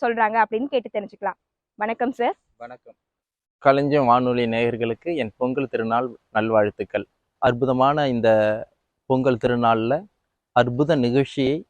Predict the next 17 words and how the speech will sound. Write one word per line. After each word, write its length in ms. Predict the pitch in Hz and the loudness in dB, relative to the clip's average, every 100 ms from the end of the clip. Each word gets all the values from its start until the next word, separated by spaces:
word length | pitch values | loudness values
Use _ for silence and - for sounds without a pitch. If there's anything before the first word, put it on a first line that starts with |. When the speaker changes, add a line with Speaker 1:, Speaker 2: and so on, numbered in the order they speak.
| _ _ | _ _
Speaker 2:
காணொளி 340 | 123 131 135 127 | 4 4 2 0
மூலம், 340 | 127 147 196 | -2 -2 -2
வானொலி 400 | 127 117 127 123 | 0 2 2 0
மூலம் 380 | 123 135 180 214 _ | 0 -2 -2 -6 _
சிறப்பாக 540 | 135 131 135 135 139 | 0 0 2 0 0
செய்து 260 | 127 120 110 | -4 -4 -2
கொண்டிருக்கிறது. 760 | 107 104 107 107 104 107 127 _ _ _ _ _ _ _ _ - | -2 -2 0 0 0 -2 -6 _ _ _ _ _ _ _ _ -2
ஆ, 220 | 117 113 | 2 2
இந்த 180 | 110 117 - | 2 -2 0
பொங்கலுடைய 800 | 170 185 180 151 143 156 151 131 | 2 4 4 4 4 4 4 4
மிகப்பெரிய 560 | 127 156 143 151 151 | 2 0 2 2 2
உன்னதம் 420 | 131 139 151 143 120 | 2 0 -2 -2 -4
என்னவென்றால், 760 | 110 113 107 110 135 143 104 _ _ _ _ 113 | -4 -4 -6 0 0 0 -8 _ _ _ _ -4
ஆ, 280 | 110 107 - | -2 -4 -4
பொங்கல் 460 | 147 160 165 185 170 - | -2 -2 2 2 2 0
பண்டிகை 540 | 139 135 131 151 185 - _ _ _ - | 0 0 0 2 2 -4 _ _ _ 2
அப்படிங்கிறது 800 | 127 127 175 170 143 143 139 117 | 4 4 0 0 0 2 2 0